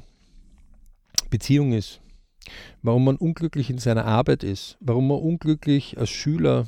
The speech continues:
äh, jetzt grad bei der vierten Schularbeit schon ist, warum man unglücklich über sein Einkommen ist, warum man unglücklich über seinen Gesundheitszustand ist, dann wird's plötzlich interessant.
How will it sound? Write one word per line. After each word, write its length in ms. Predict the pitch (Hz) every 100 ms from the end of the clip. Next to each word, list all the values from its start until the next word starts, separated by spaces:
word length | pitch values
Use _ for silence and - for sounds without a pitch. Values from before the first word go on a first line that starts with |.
| - -
äh, 320 | 170 - - 120
jetzt 240 | 113 -
grad 320 | 120 113 -
bei 140 | - 110
der 320 | 113 113 110 -
vierten 340 | - - 196 147
Schularbeit 500 | - 113 113 113 -
schon 140 | 113
ist, 300 | 113 - - _ - - - - -
warum 320 | 135 139 170
man 140 | 165
unglücklich 880 | 185 214 - - 147 151 147 - - -
über 220 | 131 127
sein 180 | - -
Einkommen 520 | 131 185 - 127 110
ist, 360 | 107 - - _ _ _ _ - - -
warum 340 | 160 151 147 165
man 160 | 160
unglücklich 720 | - 190 190 156 156 - 156
über 140 | 139 131
seinen 280 | - 120 123
Gesundheitszustand 920 | 123 190 196 - - 120 - 113 104
ist, 280 | 107 - - _ _ - _ _ -
dann 260 | 101 143
wird's 140 | 202 -
plötzlich 440 | 151 147 - 156
interessant. 720 | 151 - 139 113 104 104 -